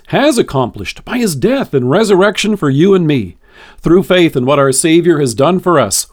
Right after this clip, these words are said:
we have forgiveness of sins and everlasting life. The good news, as Paul points out in Romans, is that since we have been justified through faith, we have peace with God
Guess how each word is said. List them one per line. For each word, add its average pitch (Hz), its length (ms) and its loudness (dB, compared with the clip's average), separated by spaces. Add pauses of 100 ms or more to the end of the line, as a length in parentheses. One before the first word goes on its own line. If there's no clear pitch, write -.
we 185 160 2
have 143 360 -2
forgiveness 143 580 -2
of 117 120 -2
sins 175 420 0
and 110 220 -4
everlasting 185 680 0
life. 110 360 -6 (440)
The 107 80 -10
good 139 220 0
news, 143 360 2
as 117 100 -2
Paul 143 280 0
points 151 340 -2
out 147 160 2
in 120 120 -2
Romans, 123 500 0 (120)
is 165 140 0
that 139 220 -2
since 196 340 -2
we 165 140 2
have 151 140 -2
been 131 160 0
justified 165 720 -2
through 165 240 0
faith, 208 360 -2 (160)
we 220 140 -2
have 196 460 -4
peace 269 280 -4
with 208 160 -6
God 117 360 -8